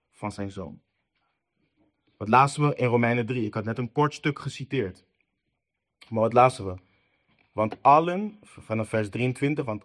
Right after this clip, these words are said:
allen hebben gezondigd en missen de heerlijkheid van God." Maar kijk van vers vierentwintig. "En worden om niet gerechtvaardigd door zijn genade,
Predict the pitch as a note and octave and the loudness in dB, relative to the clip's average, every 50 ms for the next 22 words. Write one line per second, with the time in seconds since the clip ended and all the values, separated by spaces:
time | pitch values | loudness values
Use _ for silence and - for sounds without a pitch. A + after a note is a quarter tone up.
0 | _ _ A#2+ C#3 C#3+ D#3 E3+ F3+ F3 D#3+ D#3 D3 D3+ D3 - D3 C3 C3+ C#3+ D3 | _ _ 6 6 6 6 6 2 0 0 0 0 -2 -2 -4 -6 -2 0 0 0
1 | D3 D3 C#3 - A#2+ A#2 A2 - A2+ G#2 G#2 G2 G2 G#2+ A#2 A#2+ A2+ A2+ G#2+ A2 | 0 -4 -4 -6 -6 -6 -6 -8 -8 -10 -10 -8 -8 -6 -6 -6 -6 -6 -10 -10
2 | - C3 - - F3+ D3 - - G2+ G#2+ - B2+ B2 B2 C#3+ C3 B2+ - - C3 | -10 -14 -10 -6 -6 -6 -6 -6 -10 -10 -8 -8 -8 -8 -10 -12 -14 -10 -8 -8
3 | C3 - - C3+ C3 C3+ C#3 - D#3+ D#3 - G2+ F2+ - _ _ _ _ _ _ | -8 -8 -10 -10 -10 -8 -8 -8 -8 -8 -8 -10 -12 -14 _ _ _ _ _ _
4 | _ _ _ _ _ _ _ _ _ _ _ _ _ _ _ _ _ _ _ _ | _ _ _ _ _ _ _ _ _ _ _ _ _ _ _ _ _ _ _ _
5 | _ _ - C3 B2 A#2 A2+ G#2 G2+ G#2 A#2 C3+ D3+ E3 E3+ D#3+ F3 F3 F#3 F3+ | _ _ -2 0 0 0 -2 -4 -6 0 4 6 6 6 6 4 0 -2 -2 -4
6 | - _ C#3+ C#3 B2+ B2 B2 B2 B2+ C3+ C#3+ D#3+ F#3 F#3+ - - - - - - | -2 _ 0 0 2 0 0 0 0 2 2 0 0 -2 -6 -12 -18 -16 -10 -4
7 | D#3 C#3 C3 B2 A2 - - - D3 C#3+ C#3+ D#3 D#3 D#3 D3 A#2 G2+ - - B2+ | -2 -2 0 -2 -2 -6 -2 2 2 4 4 2 0 -2 -8 -10 -16 -8 -4 0
8 | C3+ D#3 F3+ F#3+ - G3 E3+ D#3+ - - D3 C3+ C3 B2+ B2+ B2+ B2+ B2+ C3+ C3 | 2 2 2 2 0 -2 -4 -4 -4 -2 0 0 2 2 2 2 2 0 -2 -2